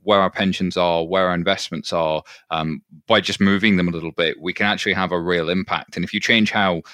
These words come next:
um, money is moved, how capital is allocated, maybe you can really change outcomes. I mean, Damien,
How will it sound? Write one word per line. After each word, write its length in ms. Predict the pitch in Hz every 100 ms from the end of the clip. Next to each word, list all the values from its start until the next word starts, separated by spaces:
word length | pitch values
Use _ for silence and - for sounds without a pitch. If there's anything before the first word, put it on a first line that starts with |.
| - -
um, 280 | 85 82 92
money 260 | 104 98
is 140 | 90 -
moved, 360 | 98 92 -
how 260 | - 101 90
capital 520 | - 98 - - 87
is 100 | 87
allocated, 760 | 101 110 - 87 78 - 71 - - -
maybe 220 | 107 196
you 80 | 196
can 140 | 180
really 240 | 143 131 98
change 320 | - 98 90
outcomes. 500 | 95 110 - 87 80
I 40 |
mean, 160 | 104 107
Damien, 360 | 139 175 156